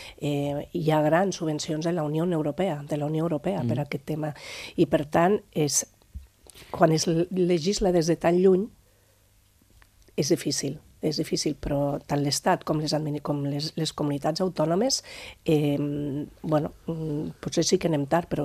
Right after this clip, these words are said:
Speaker 1: estem a temps, perquè hi ha projectes que venen, doncs, directament de l'Estat, hi ha projectes que venen directament de les comunitats autònomes, és a dir, que ho han d'aprovar les comunitats autònomes.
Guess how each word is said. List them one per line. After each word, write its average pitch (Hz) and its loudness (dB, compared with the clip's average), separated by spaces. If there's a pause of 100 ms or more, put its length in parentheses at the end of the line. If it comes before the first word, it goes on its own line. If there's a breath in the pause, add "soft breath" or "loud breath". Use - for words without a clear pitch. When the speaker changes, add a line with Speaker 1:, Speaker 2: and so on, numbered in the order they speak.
Speaker 1:
estem 156 -6
a - -4
temps, 156 -4 (340 loud breath)
perquè - -2
hi - 4
ha 151 2
projectes 147 0 (340 loud breath)
que 156 -2
venen, 160 2
doncs, - -6
directament 151 -2
de 147 -4
l'Estat, - -2
hi 165 0
ha - -2
projectes 151 -4
que - -4
venen 156 0
directament 151 -2
de 170 0
les 185 -2
comunitats 156 -6
autònomes, 151 -2
és 147 -4
a 143 -4
dir, 143 -8
que 156 -2
ho 160 0
han 208 2
d'aprovar 156 0
les 160 -4
comunitats 147 -4
autònomes. 151 -2